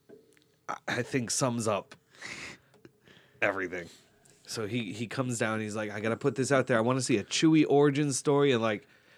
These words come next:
you know, maybe he's hanging out with those Wookiees. And here's the thing, no English. There could be English after he meets Han, but I want it all to be in just the Wookiee language. And he could be hanging out with his family, and his mom's there, and you could,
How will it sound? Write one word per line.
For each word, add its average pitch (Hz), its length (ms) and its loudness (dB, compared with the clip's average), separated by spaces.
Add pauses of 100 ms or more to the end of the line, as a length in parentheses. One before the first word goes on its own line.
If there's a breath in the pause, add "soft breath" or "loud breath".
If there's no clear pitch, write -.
(100)
you 123 100 0
know, 139 100 4
maybe 139 300 4
he's 127 120 0
hanging 139 220 2
out 139 100 4
with 131 120 2
those 120 220 0
Wookiees. 127 600 2
And 110 240 -2 (240 soft breath)
here's 151 260 4
the 139 80 2
thing, 123 380 2 (440)
no 147 500 8
English. 135 640 0 (120)
There 170 140 12
could 165 120 6
be 180 120 10
English 170 300 8
after 151 240 6
he 147 80 4
meets 143 240 0
Han, 143 180 2
but 123 100 4
I 123 60 8
want 135 220 6
it - 100 -2
all 147 300 8
to 147 120 6
be 135 240 6
in 123 100 4
just 127 320 4
the 120 100 4
Wookiee 139 420 6
language. 113 500 4 (320 soft breath)
And 139 180 2
he 143 120 0
could 143 140 -2
be 139 100 4
hanging 131 320 2
out 135 100 2
with 120 120 0
his 113 160 -2
family, 135 360 2
and 117 80 2
his 101 140 0
mom's 131 460 2
there, 139 240 4
and 117 160 2
you 120 100 0
could, 110 240 -2